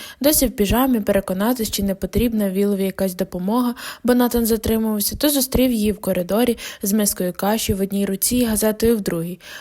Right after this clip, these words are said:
Вона зашарілась, побачивши мене. Не розумію, чому. Я був у халаті, все досить пристойно. Пам'ятаю, згадав потім, що колись милі, юні створіння,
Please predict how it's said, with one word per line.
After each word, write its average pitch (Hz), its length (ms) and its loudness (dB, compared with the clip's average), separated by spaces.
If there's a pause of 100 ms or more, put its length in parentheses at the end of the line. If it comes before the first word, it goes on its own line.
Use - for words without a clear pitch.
(100)
Вона 339 200 2
зашарілась, 240 680 2
побачивши 202 580 0
мене. 208 320 0 (340)
Не 247 80 2
розумію, 302 500 2
чому. 233 540 2
Я 214 140 0
був 202 220 0
у 202 40 2
халаті, 196 560 0 (220)
все - 140 -2
досить 214 300 0
пристойно. 220 640 0 (260)
Пам'ятаю, 269 560 4
згадав 254 440 4
потім, 269 340 4
що 226 180 -2
колись 247 400 2
милі, 233 460 2
юні 226 340 0
створіння, 233 600 0